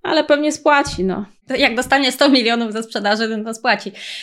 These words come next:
Speaker 2: Natomiast ja bym jeszcze zwróciła na jedną rzecz, która teraz, jak właśnie mówisz o tym, em, co zalinkujesz, em, o tym prawniku, który się wypowiedział, to przyszła mi do głowy taka rzecz. Jeżeli kupi ktoś taki udział,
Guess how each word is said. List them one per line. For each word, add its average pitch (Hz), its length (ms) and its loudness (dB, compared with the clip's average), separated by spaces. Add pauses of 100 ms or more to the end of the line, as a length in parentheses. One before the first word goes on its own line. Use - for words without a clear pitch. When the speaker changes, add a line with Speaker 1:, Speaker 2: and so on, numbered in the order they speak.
(160)
Speaker 2:
Natomiast 269 260 -4
ja 269 60 0
bym 254 120 0
jeszcze 285 220 0
zwróciła 240 320 0
na 220 100 4
jedną 233 280 2
rzecz, 185 180 -8
która 196 180 -2
teraz, 202 200 -4
jak 196 260 -6
właśnie 190 280 -8
mówisz 214 300 -4
o 190 60 -4
tym, 185 260 -8
em, 202 460 -10
co 196 140 -8
zalinkujesz, 202 600 -4
em, 185 480 -6
o 180 100 -10
tym 185 180 -14
prawniku, 226 400 -4
który 196 220 -8
się 196 120 -8
wypowiedział, 185 500 -6 (360)
to 214 80 -12
przyszła 277 280 -4
mi 262 100 -2
do 214 80 -2
głowy 240 240 -2
taka 208 240 -4
rzecz. 208 340 -4
Jeżeli 190 420 -2
kupi 247 240 -8
ktoś 202 200 -14
taki - 220 -10
udział, 180 320 -4